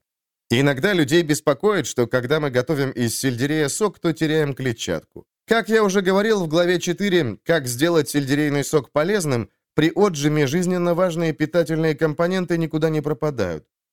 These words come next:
Наоборот, в соке они раскрываются.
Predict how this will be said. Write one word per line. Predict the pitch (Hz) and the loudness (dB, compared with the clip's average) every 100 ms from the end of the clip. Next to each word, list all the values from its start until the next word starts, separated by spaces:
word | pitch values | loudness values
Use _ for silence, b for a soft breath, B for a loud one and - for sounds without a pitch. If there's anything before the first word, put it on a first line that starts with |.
| _ | _
Наоборот, | 107 120 120 135 104 - _ _ | 0 2 2 2 0 -4 _ _
в | - | -4
соке | 175 175 175 | -2 0 0
они | - 151 165 | 0 0 0
раскрываются. | 151 - 156 156 135 87 - 76 | -2 -4 -2 -2 -2 -4 -8 -14